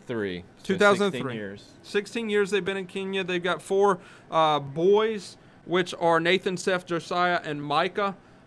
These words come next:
Speaker 2: Um, and the population of that general region is about a hundred and sixty thousand.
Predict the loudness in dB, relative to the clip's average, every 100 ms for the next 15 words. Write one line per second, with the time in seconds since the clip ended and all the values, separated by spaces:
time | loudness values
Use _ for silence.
0 | -4 0 2 0 -2 -4 -6 -12 -20 -20
1 | -20 -20 -10 -6 -6 -6 -4 -4 -4 -4
2 | -4 -4 -10 -6 -6 -6 -8 -8 -6 -6
3 | -8 -8 -12 -12 -14 -16 -4 -2 -2 -6
4 | -12 -10 -10 -10 -10 -12 -14 -16 -18 -20
5 | -2 4 4 4 0 -4